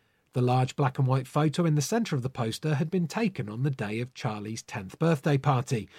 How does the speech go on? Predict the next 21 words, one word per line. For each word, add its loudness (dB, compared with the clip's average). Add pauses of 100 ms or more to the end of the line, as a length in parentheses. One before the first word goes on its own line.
(140)
and 0
it 2
shows 0
the 2
boy 2
in 2
happier -6
times, 2 (220)
looking 4
directly 2
at -4
the 0
camera 2
with 2
a -2
wide 2
smile 0
spread 0
across 0
his 0
face, 2